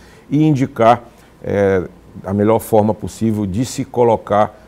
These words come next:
os elementos de proteção para que as pessoas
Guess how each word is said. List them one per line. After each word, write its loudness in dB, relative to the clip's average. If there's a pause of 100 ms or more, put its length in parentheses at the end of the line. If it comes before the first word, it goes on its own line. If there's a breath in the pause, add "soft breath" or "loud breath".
os -2
elementos 0
de -6
proteção -4 (440 loud breath)
para 4
que -2
as -2
pessoas 2